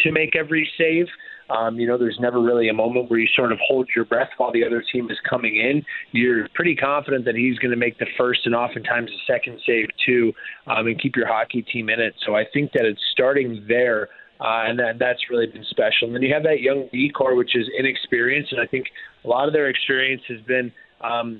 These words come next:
lost with the call-up of Ashton Sautner, which we kinda laugh about. You know, when you're talking about a twenty-four, twenty-five-year-old guy being your most experienced is sort of a weird scenario. In, in what profession is that the norm?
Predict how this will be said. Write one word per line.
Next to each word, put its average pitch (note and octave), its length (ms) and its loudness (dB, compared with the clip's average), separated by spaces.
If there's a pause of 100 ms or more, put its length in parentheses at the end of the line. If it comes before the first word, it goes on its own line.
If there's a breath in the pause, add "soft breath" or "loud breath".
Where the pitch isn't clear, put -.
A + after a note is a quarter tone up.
(140)
lost C3 400 -2
with C#3 120 -6
the C3 60 -16
call-up B2+ 300 -2
of A#2+ 100 -6
Ashton B2 480 -2
Sautner, D#3+ 320 -2
which B2 200 -12
we B2+ 80 -18
kinda A#2+ 180 -8
laugh A2+ 320 0
about. A2+ 340 -4
You - 60 -10
know, A#2 80 0
when A2+ 120 -4
you're A2 100 -8
talking A#2 340 -2
about A2 180 0
a G#2+ 200 0
twenty-four, A#2 400 0
twenty-five-year-old A2+ 800 0
guy C3 240 2
being A#2+ 340 2
your A2+ 100 2
most A2+ 300 -2
experienced A#2+ 640 -2
is G#2+ 140 -2
sort A#2+ 140 0
of A2 60 -2
a A2 60 0
weird A2+ 300 2 (100)
scenario. A#2 460 2
In, A2+ 320 2
in B2 140 0
what C3+ 180 0
profession B2 560 0
is G#2 160 -8
that A2+ 260 0
the A2+ 60 0
norm? G#2 400 -4